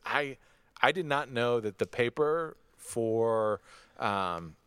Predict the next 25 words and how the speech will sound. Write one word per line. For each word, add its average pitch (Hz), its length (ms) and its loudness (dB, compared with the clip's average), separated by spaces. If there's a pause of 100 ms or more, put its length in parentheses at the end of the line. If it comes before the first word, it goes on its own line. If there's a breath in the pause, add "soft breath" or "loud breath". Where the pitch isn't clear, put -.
you 123 100 -4
know, 92 180 0
for, - 340 -4
for 117 280 -2
the, 98 340 0
the 104 120 -2
reading 117 240 -2
assignment 135 300 -2
that 143 80 0
we 139 100 -6
had 139 160 0
was 113 180 -2
due 113 220 -2
today. 113 480 -2
I 143 120 -2
actually 139 240 -6
thought 131 180 2
it 143 100 -8
was 131 220 -6
due 110 500 -4 (600 loud breath)
tomorrow 104 840 -2
on 113 240 -4
our 92 100 -2
Wednesday 120 380 0
class. 160 480 -4